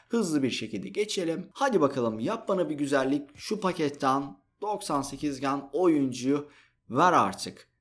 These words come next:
Biraz bekliyorum. Henüz paketi açmıyorum. Birazcık bekledikten sonra paketi hemen bir açalım. Ne geliyor?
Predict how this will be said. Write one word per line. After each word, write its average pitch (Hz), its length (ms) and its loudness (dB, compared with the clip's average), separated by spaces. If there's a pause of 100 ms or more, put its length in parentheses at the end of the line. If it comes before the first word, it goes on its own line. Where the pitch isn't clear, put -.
(140)
Biraz 156 360 2
bekliyorum. 135 680 2 (220)
Henüz 139 280 0
paketi 120 440 -8
açmıyorum. 147 680 -2 (480)
Birazcık 123 560 0 (280)
bekledikten 185 680 0
sonra 156 720 -2
paketi 139 600 -4
hemen 110 580 -2
bir - 200 -12
açalım. 151 540 -2 (680)
Ne 151 320 2
geliyor? 98 400 4